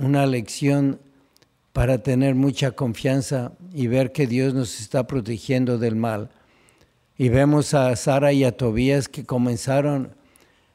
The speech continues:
esa unión que termina hoy en las lecturas con una oración.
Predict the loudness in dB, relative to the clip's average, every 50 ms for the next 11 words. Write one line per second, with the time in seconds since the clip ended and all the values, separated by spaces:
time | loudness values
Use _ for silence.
0 | _ 0 0 2 2 2 4 4 6 6 6 4 4 2 2 0 -2 -2 0 0
1 | 0 2 2 2 2 2 2 4 4 4 2 2 2 2 2 2 0 0 -2 -2
2 | -4 -4 -2 0 2 4 4 4 2 0 -2 -8 _ _ _ _ _ _ _ _
3 | _ _ _ _ _ _ _ _ _ _ -2 2 4 4 6 6 6 4 4 4
4 | 2 2 0 -2 -4 -4 -2 -2 -2 -2 -4 -6 -10 -12